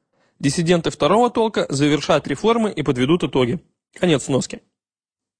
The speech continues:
Если предполагать, что целью их деятельности было разрушение С С С Р для того, чтобы опустить по жизни миллионы человек и господствовать над ними –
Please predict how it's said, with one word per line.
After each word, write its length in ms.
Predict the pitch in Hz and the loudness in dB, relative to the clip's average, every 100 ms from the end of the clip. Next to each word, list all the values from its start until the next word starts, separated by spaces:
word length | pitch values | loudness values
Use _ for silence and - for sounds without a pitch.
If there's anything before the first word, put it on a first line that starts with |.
| _ _ _ _ _ _ _ _ - | _ _ _ _ _ _ _ _ 0
Если 380 | 160 262 254 214 | 4 4 2 -4
предполагать, 720 | 196 - 214 214 165 127 - _ | -4 0 2 2 0 -2 -8 _
что 240 | - 196 | -6 -4
целью 380 | 202 247 233 202 | -2 0 2 2
их 200 | 196 202 | 2 0
деятельности 520 | 165 202 156 135 - | 4 2 2 -2 -2
было 300 | 143 170 196 | 0 2 2
разрушение 600 | 151 143 165 - 180 151 | 2 0 -2 0 0 0
С 240 | - 156 160 | 0 -2 -2
С 140 | 180 | -4
С 80 | - | 0
Р 140 | 160 | 0
для 160 | 120 139 | 0 -2
того, 460 | - 185 185 131 - _ _ | 2 2 2 0 -4 _ _
чтобы 360 | - - 190 185 | -14 -2 0 2
опустить 600 | - 170 208 - 196 - | 0 0 -4 -2 -4 0
по 140 | 160 | 0
жизни 320 | 156 185 151 135 | 2 2 2 2
миллионы 420 | 147 185 175 139 | 4 4 2 0
человек 460 | - 160 175 143 - | 0 2 2 2 -2
и 100 | 143 | -2
господствовать 640 | 156 - 170 - 143 139 | -2 0 -2 0 0 2
над 180 | 143 147 | 0 2
ними – 360 | 247 190 120 | 2 2 0